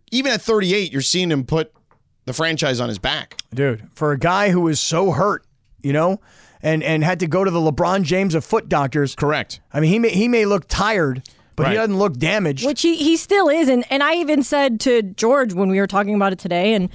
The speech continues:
Speaker 3: Jason Lloyd and Dave McMenamin, who covered LeBron
Speaker 2: McMenamin.
Speaker 3: during the LeBron years, and I said, I was getting upset towards the end of the game in the fourth quarter. I turned to you and Greg, and I was like, "This is making me really sad. I'm
Speaker 1: Be-, be-
Speaker 3: legitimately sad because he's, he's passing the ball so much. This is not what I'm used to."
Speaker 1: Well,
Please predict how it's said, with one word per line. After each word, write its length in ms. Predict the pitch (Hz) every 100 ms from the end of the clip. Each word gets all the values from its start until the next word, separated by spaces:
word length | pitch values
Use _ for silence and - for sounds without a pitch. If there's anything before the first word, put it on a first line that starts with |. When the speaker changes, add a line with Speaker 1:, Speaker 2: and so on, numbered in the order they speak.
| - - - - 175
Speaker 3:
Jason 460 | 226 220 226 220
Lloyd 360 | 196 190 214 226
and 300 | 190 175 147 -
Dave 200 | 202 190
McMenamin, 520 | 208 175 170 180 202
who 80 | 202
covered 280 | 196 185 185
LeBron 100 | 180 175 175 196
Speaker 2:
McMenamin. 40 |
Speaker 3:
during 240 | 190 202 196
the 120 | 202
LeBron 420 | 233 196 165 175
years, 400 | 185 202 247 - - - -
and 160 | 285
I 100 | 285 294
said, 340 | 320 302 254 - _ - _ -
I 120 | 254
was 160 | 302 320
getting 260 | 254 330 330
upset 420 | - - 330 - -
towards 240 | - 254
the 100 | 214
end 80 | 285
of 80 | 285
the 60 | 233
game 320 | 285 349 233
in 100 | 226
the 100 | 247
fourth 240 | 247 277
quarter. 280 | - 320 381
I 140 | 214 208
turned 260 | 254 269
to 60 | 254
you 180 | 269 285
and 140 | 269
Greg, 200 | 277 359
and 80 | 269
I 60 |
was 140 | 262 254
like, 180 | 269 - - -
"This 120 | 269
is 120 | 302
making 320 | 277 294 311
me 80 | 339
really 240 | 247 208 220
sad. 440 | 330 381 196 147 - - -
I'm 260 | 240 240 226
Speaker 1:
Be-, 60 | -
be- 60 | 254
Speaker 3:
legitimately 480 | 302 311 311 320 320
sad 120 | 392 440 392
because 240 | 262 294
he's, 140 | 262 240
he's 300 | 285 294 254
passing 360 | 330 381 392
the 80 | 381
ball 200 | 427 605
so 200 | - 302
much. 240 | 247 175
This 140 | - 233
is 120 | 294
not 260 | 262 254 269
what 100 | 320
I'm 80 | 330
used 240 | 415 -
to." 280 | 277 180 135
Speaker 1:
Well, 360 | 165 196 175